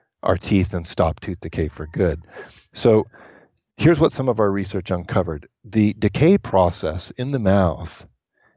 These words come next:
is a fascinating one. What we found is that initial decay, what, what a dentist would call a white spot lesion, occurs before there's a full-blown cavity. In other words, before there's a crater and a hole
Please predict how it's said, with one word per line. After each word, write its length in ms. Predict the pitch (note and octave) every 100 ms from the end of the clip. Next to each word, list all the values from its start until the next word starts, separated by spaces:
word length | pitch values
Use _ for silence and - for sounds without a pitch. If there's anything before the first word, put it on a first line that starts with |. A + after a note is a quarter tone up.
| _ -
is 400 | A2 G#2+ - - _
a 60 | A2
fascinating 580 | A#2 B2+ - F2+ E2
one. 180 | D#2+ E2+
What 120 | A#2
we 80 | F3
found 760 | - - A#2+ B2+ F2 D#2+ E2 - -
is 260 | G#2+ G2
that 240 | F#2+ F#2+ F#2 _ _ - _ _ _
initial 600 | A#2+ C#3 E3+ - F3 E3+ G#2
decay, 500 | A2 - C3+ G2+ F2+
what, 240 | F2+ G2+ -
what 140 | G#2
a 60 | G2
dentist 560 | A2+ B2+ A#2 - -
would 220 | A#2 G2+
call 300 | - A2 F#2+
a 60 | F2
white 300 | F2+ G#2+ -
spot 400 | - A2 G2 G#2
lesion, 600 | G2 G#2+ F#2+ D#2+ D2 F#2+ _ _ _ _ _ _ _ _
occurs 640 | G#2+ A2+ C#3 C#3+ G#2+ F#2+ G2+
before 600 | - F#2+ G2+ - C#3+ F3
there's 200 | D3 A#2
a 60 | G#2+
full-blown 460 | - A#2+ G#2+ G2
cavity. 440 | F2+ A2+ G#2 F2 D#2+
In 100 | G2
other 140 | G2+
words, 160 | F2+ E2+
before 280 | F#2+ D3+
there's 140 | C#3+ A#2
a 60 |
crater 460 | F2+ - A#2+ A#2 F2
and 100 | D#2+
a 40 |
hole 640 | - - D#3 C#3+ F2+ E2